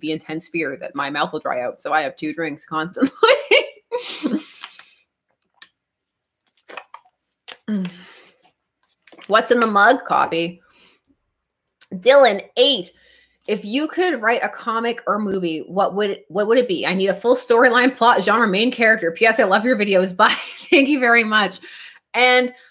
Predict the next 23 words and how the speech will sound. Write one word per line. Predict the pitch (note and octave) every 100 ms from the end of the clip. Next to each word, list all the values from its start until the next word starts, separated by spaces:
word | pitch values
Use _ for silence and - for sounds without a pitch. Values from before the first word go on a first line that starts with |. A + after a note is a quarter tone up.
| _ _ _ _ _ -
I, | C4 D4+ D#4 C4
I | G3+ G3+
am | G#3 A3 G3
the, | F#3 F3 E3 D3+
the | F3
unicorn | E3 G3 B3 B3 A#3+ A3 G3+ G3+ -
of | F3 F3 E3 E3 D3+ _ -
comic | G3 G3 F#3 F#3
book | F#3+ F3+
creators | - F3 E3 F#3 G3+ -
who | G#3 F#3
has | F#3 F#3+ F#3+
not | F#3 F#3+ G#3 -
ever | F#3+ G3 F#3+
thought | G3 G#3
about | G#3 A3 A#3 A3+
making | A#3 C#4 F3
one. | C#3 C#3+ _ _ -
I, | E3+ F3 E3+ D#3+ E3 _ _ _ -
I | F3
write, | D#3+ F#3+ E3 G3+ - _ _ _ D#3+
like, | D#3 C#3+ B2 -
novelty | C#3+ C#3 B2+ D#3 C#3+ E3+ D#3+ D3 C#3+